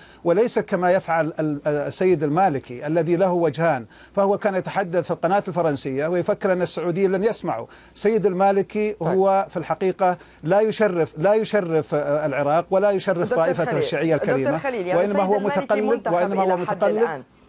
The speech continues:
Speaker 2: دكتور المالك، آه، يعني السيد المالكي هو
Speaker 1: هو
Speaker 2: منتخب
Speaker 1: معين
Speaker 2: على
Speaker 1: سيدتي،
Speaker 2: كل،
Speaker 1: هو
Speaker 2: على كل
Speaker 1: معين،
Speaker 2: الأحوال.
Speaker 1: هو معين من المحكمة، هو معين من المحكمة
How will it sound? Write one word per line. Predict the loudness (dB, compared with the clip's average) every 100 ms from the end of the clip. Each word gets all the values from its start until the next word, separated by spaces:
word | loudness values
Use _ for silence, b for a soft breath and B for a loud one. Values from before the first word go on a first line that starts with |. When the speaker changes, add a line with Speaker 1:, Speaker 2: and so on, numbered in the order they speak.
| -6
Speaker 2:
دكتور | -4 -2 -2
المالك، | -2 -2 -2 -2 0
آه، |
يعني | 0 0 -2
السيد | -2 -4 -2
المالكي | -2 -2 -4 -2 -2
هو | 0 0
Speaker 1:
هو | 0
Speaker 2:
منتخب | 2 2
Speaker 1:
معين | 2 2 2 2 0
Speaker 2:
على |
Speaker 1:
سيدتي، | 0 0 0 -2 -2
Speaker 2:
كل، | -2
Speaker 1:
هو |
Speaker 2:
على | 0
كل | 0
Speaker 1:
معين، | 2 2
Speaker 2:
الأحوال. | 2 0 -2
Speaker 1:
هو | 0 0
معين | 2 2 2 2
من | 2 0
المحكمة، | 0 -2 -4 -10 -10 -14 B B 0
هو | 2
معين | 2 2 2 0
من | -2 0
المحكمة | 0 -2 -4 -4 -4